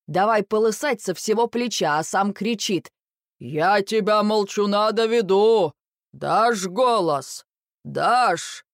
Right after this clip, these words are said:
Данилушка дрожит весь, слезы каплют, а молчит. Закусил губенку-то и укрепился. Так и сомлел, а словечко от него не слыхали. Приказчик, он тут же, конечно, был, удивился.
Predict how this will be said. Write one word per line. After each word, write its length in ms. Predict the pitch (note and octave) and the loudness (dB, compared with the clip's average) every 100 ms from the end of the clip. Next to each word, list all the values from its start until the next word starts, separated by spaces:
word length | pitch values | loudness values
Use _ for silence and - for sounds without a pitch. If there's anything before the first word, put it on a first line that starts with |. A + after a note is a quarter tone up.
| _ _ _ _ - | _ _ _ _ -18
Данилушка 640 | D3 D3 D#3 - - F#3 | -12 -8 -8 -10 -12 -10
дрожит 520 | F3 F#3 F3+ A3 G3+ | -6 -4 -2 -2 -2
весь, 260 | F3 E3+ - | -2 -4 -6
слезы 560 | - G#3 B3 A#3+ G3+ G3+ | -6 0 2 2 0 -4
каплют, 580 | A3+ F#3+ - E3+ - | -2 -2 -2 -6 -6
а 60 | E3+ | -4
молчит. 840 | F3 F#3 E3+ - D3 C#3+ C#3+ - - _ _ | -2 -4 -6 -10 -10 -10 -12 -16 -20 _ _
Закусил 560 | E3 E3 - E3+ - A#3+ | -8 -6 -4 -6 -2 -4
губенку-то 640 | F3 F#3+ F3 D3+ - F3 | -2 -2 -2 -6 -8 -4
и 80 | F#3+ | -2
укрепился. 840 | G3+ A#3 A#3+ F3+ F#3 D#3 - D#3 C#3+ _ _ _ - | 0 -2 -4 -2 -4 -4 -6 -10 -10 _ _ _ -6
Так 320 | G#3 A#3 G#3 | -6 -4 -6
и 80 | G3 | -8
сомлел, 640 | - F3 E3+ D3 D3 C3 - _ - - | -6 -6 -4 -4 -4 -4 -10 _ -20 -6
а 120 | G3+ | -4
словечко 720 | G3 F3+ F3 D#3+ F3+ - - F#3+ | -4 -2 -2 0 -2 -4 -8 -8
от 140 | F#3+ | -6
него 300 | F3+ D#3 D3+ | -6 -4 -4
не 100 | E3 | -6
слыхали. 680 | - F3+ F3 C#3+ C3 A#2 C3 _ _ _ - | -8 -8 -8 -8 -8 -10 -16 _ _ _ -10
Приказчик, 680 | D#3+ D#3+ A3+ B3+ - C3+ _ _ _ - | -8 -4 -4 -4 -6 -12 _ _ _ -4
он 160 | G3 | -4
тут 180 | G3 F3+ | -2 -4
же, 100 | C#3 | -6
конечно, 500 | D3+ D#3 C3 - D3 | -6 -6 -8 -10 -8
был, 200 | C3 C3 _ _ - | -6 -8 _ _ -12
удивился. 840 | C#3+ G3 A3 C3+ G2+ - A#2+ | -6 -4 -2 -4 -6 -10 -12